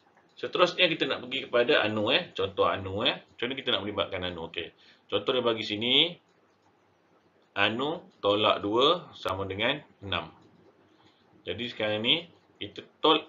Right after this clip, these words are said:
pindahkan dia ke belakang. Jadi Anu sama dengan enam tambah dua. Nampak, eh? Kita tolak, pindahkan dia ni ke belakang, dia akan jadi tambah dua. Dua tak berubah, yang berubah operasi je. Jadi Anu sama dengan lapan.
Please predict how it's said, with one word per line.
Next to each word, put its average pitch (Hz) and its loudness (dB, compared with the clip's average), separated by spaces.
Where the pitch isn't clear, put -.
pindahkan 151 4
dia 107 2
ke 104 -8
belakang. 104 0
Jadi 104 -2
Anu 104 -4
sama 95 -6
dengan 110 -4
enam 127 0
tambah 101 2
dua. 87 -6
Nampak, 87 -2
eh? - -14
Kita 95 -8
tolak, 98 -2
pindahkan 104 -2
dia 95 -4
ni 104 -8
ke 139 2
belakang, 92 -2
dia 90 -2
akan 92 -6
jadi 82 -14
tambah 85 -4
dua. 80 -12
Dua 117 2
tak 107 4
berubah, 120 6
yang 104 0
berubah 110 2
operasi 95 -4
je. 78 -10
Jadi 104 -2
Anu 117 -4
sama 95 -2
dengan 104 -2
lapan. 76 -10